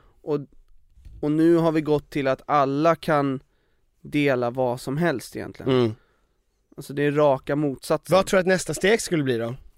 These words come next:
Speaker 2: Alltså nästa steg känns ju som just den här grejen med de stora konflikterna som sker online.
Speaker 1: Mm.
Speaker 2: Därför att man tar olika partier och man, eh,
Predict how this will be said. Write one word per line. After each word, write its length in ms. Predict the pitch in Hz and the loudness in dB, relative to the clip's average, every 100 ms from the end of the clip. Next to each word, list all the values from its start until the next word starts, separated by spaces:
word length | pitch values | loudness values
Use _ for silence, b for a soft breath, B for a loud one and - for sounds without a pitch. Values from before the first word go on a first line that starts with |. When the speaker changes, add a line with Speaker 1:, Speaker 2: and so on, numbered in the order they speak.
| 151 | -6
Speaker 2:
Alltså 140 | 156 | 2
nästa 380 | 180 190 - 233 | 2 2 0 -4
steg 380 | - 175 165 131 | 2 4 4 2
känns 360 | 220 208 196 | 2 2 2
ju 60 | 156 | -2
som 340 | 143 139 127 - | -2 -2 -4 -6
just 300 | 131 151 - | -4 -4 -2
den 120 | 131 | -2
här 120 | 127 | -2
grejen 300 | 117 117 113 | -4 -4 -4
med 320 | 110 107 101 b b b | -6 -8 -14 b b b
de 260 | 139 160 | 0 2
stora 320 | 147 165 151 | 2 2 2
konflikterna 680 | 135 156 139 185 185 175 147 | 2 -2 0 0 2 0 0
som 160 | 139 131 | 0 -4
sker 440 | - 127 117 117 - _ _ _ _ | -2 0 0 -4 -12 _ _ _ _
online. 600 | 139 143 151 76 76 - - _ | 2 4 2 0 -8 -12 -16 _
Speaker 1:
Mm. 280 | 165 156 156 - | 0 0 0 0
Speaker 2:
Därför 300 | 151 147 131 | 2 4 2
att 80 | - | 2
man 180 | 143 131 | 0 0
tar 420 | - 151 143 135 | 0 4 4 4
olika 300 | 135 120 127 | 2 -2 -2
partier 800 | - - 160 160 156 151 147 135 | -2 2 4 6 6 6 4 4
och 80 | 131 | 2
man, 260 | 131 127 120 B B B B - 339 | 2 0 -4 B B B B -20 -12
eh, 400 | 131 131 120 113 | -2 0 0 -4